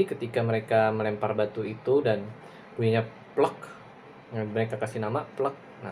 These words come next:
kalau kita menamai batu dalam bahasa Indonesia, pasti ada alasannya juga dan bagaimananya. Nah, itu akan dikaji sebenarnya lebih mendalam dalam linguistik, tapi tidak untuk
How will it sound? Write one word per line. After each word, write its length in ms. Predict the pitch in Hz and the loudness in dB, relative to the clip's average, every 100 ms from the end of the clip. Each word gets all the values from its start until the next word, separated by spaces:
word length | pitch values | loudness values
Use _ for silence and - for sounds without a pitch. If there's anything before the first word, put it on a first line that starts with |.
| 110 | -4
kalau 160 | 110 | -4
kita 320 | 113 - 165 139 | -4 0 0 2
menamai 400 | 135 135 131 131 | -2 0 0 2
batu 400 | 120 120 180 - | 2 4 0 2
dalam 240 | 131 131 127 | 0 0 0
bahasa 240 | 123 127 | -2 -4
Indonesia, 400 | 127 127 120 170 - - - - - - | -4 -6 0 0 0 -6 -18 -20 -14 -10
pasti 240 | 117 165 | -2 2
ada 240 | 135 110 110 | 4 6 4
alasannya 400 | 104 101 104 98 | 0 -6 -8 -8
juga 400 | 98 113 117 113 | 0 0 0 -4
dan 160 | 110 110 | -6 -4
bagaimananya. 720 | 107 107 101 101 104 113 123 | -4 -4 -6 -6 -6 -6 -6
Nah, 80 | 104 | -6
itu 400 | 98 - 147 143 - - - - - 117 | -6 0 2 0 -6 -20 -20 -20 -12 -8
akan 240 | 120 123 | -4 -2
dikaji 480 | 117 117 101 127 143 | 0 -2 -2 -2 -2
sebenarnya 400 | 131 117 127 127 | -2 0 -2 -2
lebih 240 | 117 113 | -2 0
mendalam 480 | 107 101 104 117 104 - | 0 2 4 4 2 -6
dalam 240 | 104 101 | -4 -4
linguistik, 560 | 101 101 98 - 110 113 - - | -4 -6 -8 -10 -12 -14 -16 -12
tapi 240 | 104 117 113 | -8 -6 -6
tidak 400 | 110 113 117 - - 117 | -4 -2 -2 -4 -16 -8
untuk 160 | 117 | -6